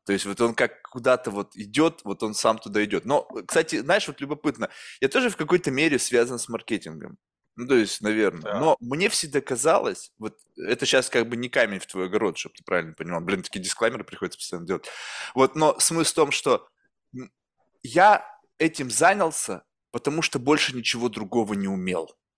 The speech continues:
Speaker 1: Ну, то есть я учился там на одно, на другое, ну, в общем, был всегда бестолковым учеником, и как бы применить свои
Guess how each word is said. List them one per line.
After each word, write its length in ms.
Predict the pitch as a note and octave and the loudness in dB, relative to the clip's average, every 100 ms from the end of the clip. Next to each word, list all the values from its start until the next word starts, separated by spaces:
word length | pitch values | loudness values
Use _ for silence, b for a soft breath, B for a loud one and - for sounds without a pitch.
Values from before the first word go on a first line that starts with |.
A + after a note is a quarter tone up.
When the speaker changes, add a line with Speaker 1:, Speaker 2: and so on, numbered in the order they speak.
| _ _ - | _ _ -6
Speaker 1:
Ну, 80 | D#3 | 4
то 80 | |
есть 180 | F3+ - | 4 6
я 140 | D#3+ C#3 | 6 4
учился 480 | C3+ - G3 - | 4 2 2 2
там 260 | C3 A2+ G#2+ | 2 0 2
на 140 | A2 | 4
одно, 400 | A2 A#2+ E3+ F3 | 4 2 2 2
на 140 | C3+ A2 | 2 -4
другое, 500 | A2+ B2 D3 F3+ A#2+ | -8 -4 2 4 2
ну, 120 | C3+ | -2
в 40 | C#3+ | -8
общем, 260 | - B2+ | -8 -6
был 200 | C#3+ C3 | -4 -4
всегда 280 | G2+ A#2 A#2 | -4 -4 -2
бестолковым 640 | G2 G2+ - A#2 - A#2 G#2+ | -2 -4 -4 -2 2 2 2
учеником, 500 | - C#3 C#3 A3+ D3 | -6 -6 0 0 0
и 20 | |
как 200 | - C#3 | -2 -2
бы 80 | B2 | -4
применить 580 | - D3 D#3 F3 D3+ - | -4 -4 -4 -4 -6 -8
свои 400 | - C3+ C#3 | -4 2 4